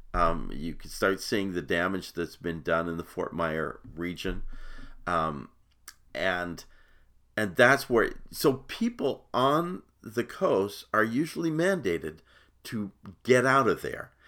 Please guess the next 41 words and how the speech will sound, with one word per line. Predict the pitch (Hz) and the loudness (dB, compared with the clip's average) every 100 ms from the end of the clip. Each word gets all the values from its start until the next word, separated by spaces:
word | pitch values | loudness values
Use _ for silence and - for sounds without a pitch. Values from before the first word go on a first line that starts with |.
| - - _ | -20 -20 _
And | 117 117 113 | -2 -2 4
many | 139 185 170 | 4 6 4
of | 120 | 4
them | 120 110 | 2 0
come | - - 127 110 107 104 | -2 2 6 8 6 -4
to | - 170 | -6 -4
the | 135 117 | 4 6
Orlando | 101 95 95 90 | 6 4 4 2
area | - 90 90 | 2 2 0
because | 90 98 98 | -2 -4 -4
there's | 98 - | -4 -4
so | 113 | -2
many | 101 98 | 0 -2
hotels | 95 95 98 85 - | 0 -2 0 -2 -2
to | |
stay | 82 87 | -4 -2
at. | 78 - - - - | -2 -4 -16 -20 -18
So | - 160 143 - | 0 4 6 8
actually, | 202 220 160 135 - - - - - - - - - | 8 6 2 2 0 -10 -20 -20 -20 -20 -20 -4 4
Orlando | 143 170 254 139 | 6 8 6 6
is | 120 - | 6 4
really | 127 127 | 6 6
where | 113 123 127 | 8 8 8
most | 127 170 - | 6 2 0
people | 160 123 | 2 2
hang | 117 139 147 | 2 2 4
out. | 120 90 | 4 4
You, | 131 131 - | 0 -2 -6
most | 135 143 196 226 | -2 2 2 0
people | 196 180 139 135 - | -2 0 0 -2 0
in | 143 175 | 0 2
the | |
Orlando | 156 151 131 127 127 | 4 6 4 6 6
area, | 104 90 95 175 | 6 4 0 -2
and | 117 98 - | -4 0 6
I've | 127 - | 6 6
had | 127 | 2
a | 117 | 2
situation | - 101 104 98 - | 0 -2 2 2 2
where | 117 104 | 4 4
I've, | 104 | 2